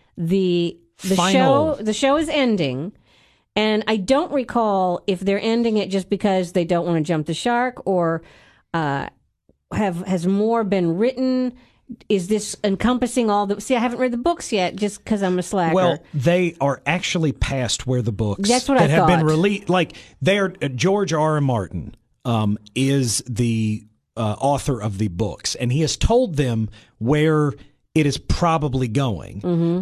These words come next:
Speaker 2: but he, he does not write at, say, Stephen King's pace.
Speaker 1: Mm-hmm.
Speaker 2: Um, so the show is actually into an area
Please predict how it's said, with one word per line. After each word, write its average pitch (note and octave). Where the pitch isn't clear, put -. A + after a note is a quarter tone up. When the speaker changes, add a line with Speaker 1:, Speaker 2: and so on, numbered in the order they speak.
Speaker 2:
but F3
he, F3+
he E3+
does D#3
not E3+
write C3
at, A2
say, B2
Stephen B2
King's G2+
pace. -
Speaker 1:
Mm-hmm. D#3+
Speaker 2:
Um, G#2+
so F3+
the C3
show A#3+
is F3
actually F3
into C#3
an B2
area C3+